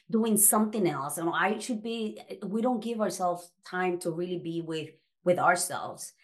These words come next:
So I wanna take it, um, I'm, I wanna circle back, 'cause we, we've been talking about meditation and, and, you know, a practice that are, m-, maybe a lot of people are familiar with. But today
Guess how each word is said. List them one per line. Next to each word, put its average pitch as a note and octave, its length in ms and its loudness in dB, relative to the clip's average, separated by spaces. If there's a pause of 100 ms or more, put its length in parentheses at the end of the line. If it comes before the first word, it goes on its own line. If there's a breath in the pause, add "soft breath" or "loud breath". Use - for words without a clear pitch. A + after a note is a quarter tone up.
(560 soft breath)
So B3+ 360 8
I B3 140 6
wanna D#4 320 2
take B3+ 340 -2
it, A#3+ 320 -2
um, F3 540 -2
I'm, F#3+ 180 -2
I F#3 60 4
wanna G#3 180 2
circle G3+ 280 -4
back, F3+ 240 0
'cause - 200 -4
we, F3 140 -4
we've F3+ 280 -6
been F3+ 120 0
talking E3+ 220 -4
about D#3+ 200 2
meditation D#3+ 760 -2
and, C#3+ 320 -8
and, D3+ 340 -10 (240)
you D#3+ 120 -4
know, C#3+ 320 -6 (640)
a F3 160 0
practice F3 880 2
that D3+ 140 4
are, C3+ 180 -2 (100)
m-, A3 340 -4
maybe A3+ 600 -2
a F3 80 4
lot E3+ 160 4
of F3 80 -10
people F#3 180 0
are F3+ 40 0
familiar F3+ 400 0
with. A3 300 -4 (840)
But F#3 180 4
today A3+ 500 4